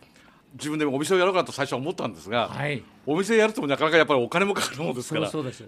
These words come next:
Speaker 1: 場所も広いところに、ま、あり、えー、必要ですし、
Speaker 2: うん。
Speaker 1: また自転車も買い取りで買って全部在庫抱えますから。
Speaker 2: そ-、み-、そう、普通そうですもんね。
Speaker 1: そうですね。
Speaker 2: 自転車屋さんね、
Speaker 1: そうです。
Speaker 2: 並べておくしね。
Speaker 1: そうです。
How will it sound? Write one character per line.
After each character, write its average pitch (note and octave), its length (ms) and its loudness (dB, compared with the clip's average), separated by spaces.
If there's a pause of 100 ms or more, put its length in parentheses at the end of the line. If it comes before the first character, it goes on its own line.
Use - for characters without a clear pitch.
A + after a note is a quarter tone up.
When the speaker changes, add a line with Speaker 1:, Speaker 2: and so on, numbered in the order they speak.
(120)
Speaker 1:
場 C3+ 160 -2
所 G3 120 -6
も G3 140 -2
広 F3+ 140 2
い - 20 -6
と F3+ 80 -4
こ C3 80 -6
ろ A#2+ 60 -4
に、 A2 60 -8
ま、 A2+ 160 -8 (200)
あ A2 80 -10
り、 A#2+ 140 -10
え A#2+ 40 -14 (160)
ー、 - 20 -10
必 - 160 -10
要 C3+ 80 -4
で A#2 100 -8
す - 80 -14
し、 - 120 -12
Speaker 2:
う - 60 -8
ん。 C#3+ 280 -2 (500)
Speaker 1:
ま A2 100 -10
た A2 320 -4
自 G#2+ 100 -14
転 D#3+ 180 -4
車 - 100 -4
も A#2 140 -6
買 B2+ 220 -4
い - 20 -8
取 C3 160 -4
り - 20 -12
で B2 60 -4
買 - 180 -12
っ - 20 -16
て B2+ 440 -2
全 C#3 160 -6
部 C3 100 -8
在 B2+ 200 -6
庫 C#3+ 120 -8
抱 C#3+ 220 -4
え C3+ 40 -4
ま C3 120 -6
す - 80 -16
か G2+ 80 -10
ら。 F#2 140 -8
Speaker 2:
そ-、 E2+ 100 -10
み-、 F3 180 -10
そ D#3+ 160 -10
う、 D3 40 -6
普 - 100 -12
通 C#3+ 140 -12
そ D3 140 -2
う G#3 40 -2
で G#3 80 -2
す E3+ 60 -10
も D#3 120 -8
ん - 20 -8
ね。 D#3+ 100 -2
Speaker 1:
そ E3+ 60 2
う - 20 0
で D3+ 80 -2
す C3+ 60 -6
ね。 D#3+ 60 2
Speaker 2:
自 B2+ 60 2
転 - 20 0
車 C#3+ 60 -2
屋 D3+ 60 -6
さ D3+ 140 -8
ん D3+ 80 -8
ね、 F#3 240 -2
Speaker 1:
そ A#2+ 80 0
う - 20 -8
で A#2 100 -4
す。 C3 60 -4
Speaker 2:
並 C#3 100 -2
べ C#3 80 -4
て D3 100 -2
お C#3+ 100 -2
く - 120 -18
し - 140 -12
ね。 F#3+ 220 -4
Speaker 1:
そ A#3+ 60 -2
う A#2 40 -6
で B2 80 -6
す。 F#2+ 120 -16